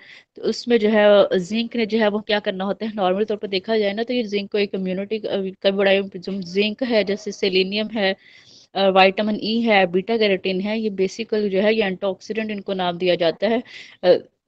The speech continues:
vitamin minerals का नाम दिया जाता है, जो कि हमारी ब-, body में जो है वो as antioxidant के तौर पे काम करेंगे, immunity को जो है वो एनहांस करते हैं।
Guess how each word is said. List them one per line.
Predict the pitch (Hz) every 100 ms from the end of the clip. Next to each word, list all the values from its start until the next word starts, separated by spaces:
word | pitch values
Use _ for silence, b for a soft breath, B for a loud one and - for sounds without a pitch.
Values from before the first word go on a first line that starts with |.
| 127
vitamin | 185 180 196 196
minerals | 196 180 190 -
का |
नाम | 202 180
दिया | 185 185
जाता | 175 160 196
है, | 233
जो | 220 185
कि | 220
हमारी | 233 208 185 220 196
ब-, | 180 180 170
body | 175 175 220
में | 226
जो | 214
है | 220
वो | 202
as | 180
antioxidant | 185 185 220 - 214 214
के |
तौर | 220 180
पे | 180
काम | 175 180
करेंगे, | 196 208
immunity | 233 214 190 220 262 262
को | 254 226
जो | 214
है | 208
वो | 190
एनहांस | 196 202 165 170
करते | - 160 -
हैं। | 185 196